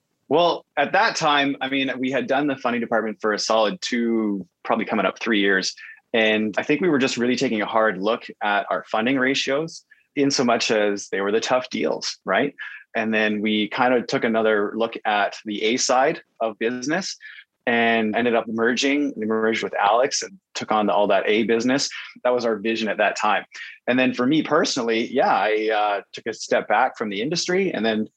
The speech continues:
when I stepped back into it, it was to focus on private lending. And then that all changed just with covid, right? And loan to values being reduced significantly for a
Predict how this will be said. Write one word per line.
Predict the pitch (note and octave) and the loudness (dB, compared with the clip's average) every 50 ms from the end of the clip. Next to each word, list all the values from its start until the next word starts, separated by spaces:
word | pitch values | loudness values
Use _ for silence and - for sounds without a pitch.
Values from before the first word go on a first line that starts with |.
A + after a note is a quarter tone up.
| _ _ _ _ - | _ _ _ _ -2
when | A2+ A2 | 2 2
I | G#2+ G#2+ | 2 2
stepped | - - B2 G#2 | 2 2 2 2
back | A2+ G#2 G2+ - | 4 2 2 2
into | C3 D3+ E3 B2+ | 0 2 2 2
it, | A2 G2+ | 2 2
it | G#2+ | 0
was | G2 G2+ - | 0 -2 -6
to | - A2+ | -8 -6
focus | - - A2 A2 A2+ A2 - | -2 0 0 0 0 -2 0
on | G#2 G2 F#2+ F#2+ F#2 | 0 0 0 -2 -4
private | - - - A#2+ A2+ G2+ E2+ | -4 -2 0 0 0 0 0
lending. | G2+ A#2 C#3 E3+ A3 A#3+ A#3 _ _ - - - - - - _ _ - | 0 0 2 2 2 0 -2 _ _ -20 -20 -20 -18 -20 -20 _ _ 0
And | B2 - A#2+ A#2+ A#2 A#2 A2 | 0 2 2 2 0 0 -2
then | A#2+ A#2+ A#2 A#2 A2+ A2+ - _ | 0 0 0 0 -2 -4 -6 _
that | - A2+ G2+ A#2+ A#2 A#2+ | -6 -2 0 2 4 4
all | A#2+ A#2+ A2 - | 4 2 2 0
changed | - - A#2+ A#2 A#2+ A#2+ A#2 A2 - - | -4 -4 -2 -2 -2 -2 -4 -4 -6 -4
just | - A#2 - - | -4 -4 -4 -4
with | G#2 F#2+ | -6 -4
covid, | - - A2+ C#3 - - G2+ - _ - | -2 0 0 2 2 0 -2 -4 _ -2
right? | G#2 A#2 C3 | 0 2 2
And | A#2 G2+ | 2 0
loan | G#2+ A#2 A#2+ | 0 0 0
to | G#2+ | 0
values | F#2+ G2+ G2+ A#2 C3 B2 | 2 2 2 2 0 -2
being | A2+ B2 B2 A#2 | -2 -2 -2 -2
reduced | A2+ G#2 A2+ C#3 D#3 - - - - - - | -2 -2 -2 -2 -2 -2 -4 -6 -8 -10 -10
significantly | - - - - - - - - - C3 B2+ B2 B2+ C3+ C#3+ C#3 _ | -10 -6 -4 -4 -4 -4 -2 0 0 2 2 4 2 2 2 0 _
for | - - G#2 | 0 2 2
a | G2+ G2 - - | 2 2 0 -2